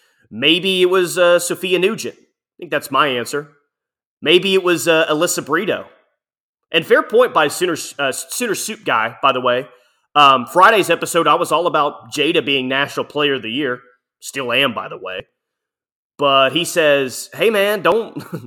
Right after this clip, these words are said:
<laughs> don't forget about Brito." And he's right. It's true. Like, there, there's a, there's a few players that you could mention for player of the year right now. Brito's one. Jada's one. Take your pick from three potential All-American pitchers who look great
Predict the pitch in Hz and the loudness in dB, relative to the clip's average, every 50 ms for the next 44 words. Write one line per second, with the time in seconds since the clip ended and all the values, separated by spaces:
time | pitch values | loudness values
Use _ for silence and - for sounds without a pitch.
0 | - _ - - - _ - - 123 - 95 98 98 117 143 208 226 - 240 240 | -18 _ -20 -20 -20 _ -18 -16 -16 -16 -16 -10 -4 0 0 0 0 0 -2 0
1 | 254 254 247 254 247 247 240 240 240 262 247 214 208 202 226 - - _ _ _ | 2 4 4 4 4 2 2 0 -2 0 2 2 2 0 -2 -6 -12 _ _ _
2 | _ _ _ _ _ _ _ _ _ _ _ _ - 127 131 131 117 127 170 196 | _ _ _ _ _ _ _ _ _ _ _ _ -12 -10 -8 -6 0 4 4 6
3 | 208 202 190 160 - - - 131 - - - - 170 190 196 175 160 151 151 - | 6 4 2 0 -4 -12 -16 -14 -14 -10 -4 0 2 2 2 2 -2 -4 -8 -14
4 | _ - - 135 135 127 139 156 165 160 165 165 165 165 151 127 160 151 147 139 | _ -6 -4 -2 -2 0 0 0 0 0 0 0 0 0 0 0 0 2 2 0
5 | 131 127 - _ _ - 170 170 151 139 - - 170 190 208 202 - 160 156 147 | -2 -4 -6 _ _ -4 -2 -2 -2 -4 -6 -6 -8 -8 -8 -6 -2 0 0 0
6 | 143 143 - 139 120 143 151 151 143 120 131 135 131 - 127 113 - 123 120 - | 0 -2 -4 -6 -10 -10 -8 -8 -6 -6 -6 -6 -6 -8 -12 -12 -14 -14 -10 -6
7 | 135 131 127 123 107 120 117 117 117 117 113 113 110 107 110 110 110 110 110 _ | -4 -4 -2 -4 -4 -6 -6 -6 -4 -4 -4 -4 -4 -6 -8 -6 -6 -8 -8 _
8 | _ _ _ - 135 151 165 165 170 170 165 131 117 127 151 165 165 165 165 160 | _ _ _ -8 -6 -4 -2 0 0 0 0 -2 -6 -4 0 0 2 2 2 2
9 | 160 160 160 156 143 117 - 180 151 151 151 160 156 - 135 127 127 151 156 156 | 2 0 0 -2 -6 -6 -4 -4 -2 -2 -2 -4 -4 -6 -6 -6 -4 -2 0 0
10 | 156 151 156 156 151 151 151 151 _ _ _ _ _ _ _ _ _ _ - - | 0 0 0 0 -2 -4 -8 -14 _ _ _ _ _ _ _ _ _ _ -6 -4
11 | 170 170 165 165 147 - - 170 160 - - 156 135 127 113 - - - 147 151 | -4 -4 -4 -6 -6 -4 -2 -4 -4 -2 -4 -4 -4 -4 -6 -10 -12 -10 -6 -4
12 | 165 170 170 175 - - _ _ - - 143 - - 170 175 170 160 - 170 160 | -2 -2 -2 -4 -8 -14 _ _ -14 -14 -14 -8 -4 -4 -4 -4 -2 -2 0 0
13 | 151 - 151 156 156 156 156 143 143 143 151 156 147 151 143 120 - - 151 151 | 0 2 2 2 2 2 0 0 2 2 2 2 2 0 -4 -8 -6 -6 -6 -6
14 | 147 - - 160 156 147 - - 135 139 135 147 139 - - - - 139 139 151 | -6 -4 -6 -6 -6 -6 -8 -8 -10 -8 -6 -6 -6 -6 -8 -6 -4 -2 -2 -2